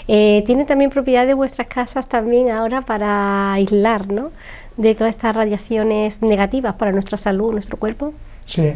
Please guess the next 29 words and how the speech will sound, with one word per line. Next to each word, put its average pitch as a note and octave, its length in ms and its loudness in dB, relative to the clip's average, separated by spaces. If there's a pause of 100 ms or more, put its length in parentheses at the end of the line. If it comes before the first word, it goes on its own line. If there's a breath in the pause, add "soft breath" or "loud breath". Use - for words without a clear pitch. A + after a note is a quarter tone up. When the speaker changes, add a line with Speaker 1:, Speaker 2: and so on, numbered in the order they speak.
Speaker 2:
esto D#3 280 2
está D#3+ 500 4
muy D3 260 6
indicado D3 560 4
para A#2+ 640 -2
una C#3 200 4
nueva C#3 240 8
enfermedad C3+ 540 -2
que G#2+ 160 -8
está A#2 480 -6 (120)
ya A#2 140 -6
poniéndose A2+ 680 -4 (760 loud breath)
a B2 80 -4
la A2 140 -4
altura A2+ 400 -2
de, A2 400 2
de A2 160 -4
que A2 200 -4
la G2+ 140 0
subvención A2 420 0
la A#2 60 0
seguridad A2+ 240 2
social, G#2 380 2
incluso. C3+ 380 -2 (1080 loud breath)
En A2+ 100 0
Finlandia B2 440 4
ya A2+ 100 4
lo A#2 80 4
hacen, C3+ 320 0